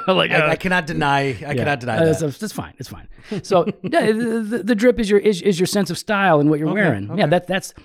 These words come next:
Speaker 1: that. I don't know what the origin of that is. Like, who knows the origin of
Speaker 2: You
Speaker 1: most of our
Speaker 2: literally
Speaker 1: slang?
Speaker 2: said,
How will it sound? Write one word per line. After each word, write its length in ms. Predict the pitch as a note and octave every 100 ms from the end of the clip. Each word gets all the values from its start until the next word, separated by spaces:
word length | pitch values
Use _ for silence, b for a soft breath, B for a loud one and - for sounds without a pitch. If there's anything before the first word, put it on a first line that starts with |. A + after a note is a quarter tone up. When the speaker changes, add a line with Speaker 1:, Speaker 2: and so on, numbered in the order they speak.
| B
Speaker 1:
that. 240 | C#3 F#3 - _ -
I 80 | G#3
don't 100 | G3+
know 60 | C#3+
what 180 | C3
the 100 | B2+ -
origin 320 | C#3+ G3 A#2
of 80 | G#2
that 140 | A2
is. 60 | A#2+
Like, 100 | A#2+
who 200 | - F#3+
knows 180 | F3 C#3
the 60 |
origin 260 | C3+ D3 C3
of 200 | A#2+ B2
Speaker 2:
You 60 | G3+
Speaker 1:
most 140 | F3+ F3
of 40 |
our 60 | -
Speaker 2:
literally 240 | A3+ G#3+
Speaker 1:
slang? 140 | -
Speaker 2:
said, 340 | G#3 F3+ C#3+